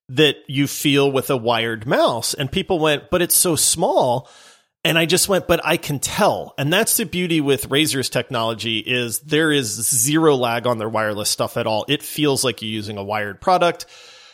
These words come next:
They cannot be better. Um, so tell people where, where can they pick up the Razer stuff, Paul, and, and get something in-, amazing beyond just the gear?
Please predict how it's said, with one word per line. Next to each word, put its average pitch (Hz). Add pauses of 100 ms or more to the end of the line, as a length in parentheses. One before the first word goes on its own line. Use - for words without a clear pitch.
(200)
They 151
cannot 147
be 120
better. 113 (120)
Um, 104
so 117
tell 208
people 202
where, 180
where 226
can 220
they 202
pick 180
up 170
the 160
Razer 139
stuff, -
Paul, 123
and, 120
and 127
get 135
something 123
in-, 117
amazing 127
beyond 120
just 110
the 110
gear? 90